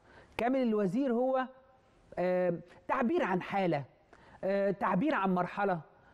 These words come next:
آم، آم، تقدير من الشعب المصري لكل من يعمل بجد. كامل الوزير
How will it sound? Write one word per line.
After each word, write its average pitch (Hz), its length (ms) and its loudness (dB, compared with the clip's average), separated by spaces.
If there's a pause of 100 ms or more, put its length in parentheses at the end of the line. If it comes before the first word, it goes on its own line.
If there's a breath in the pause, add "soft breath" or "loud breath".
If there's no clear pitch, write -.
(200 loud breath)
آم، 180 800 0
آم، 175 420 0 (180)
تقدير 247 600 0
من 208 140 2
الشعب 208 400 -2
المصري 208 500 -2
لكل 226 360 0
من 190 140 0
يعمل 202 340 0
بجد. 156 340 -4 (600 loud breath)
كامل 311 240 0
الوزير 285 600 0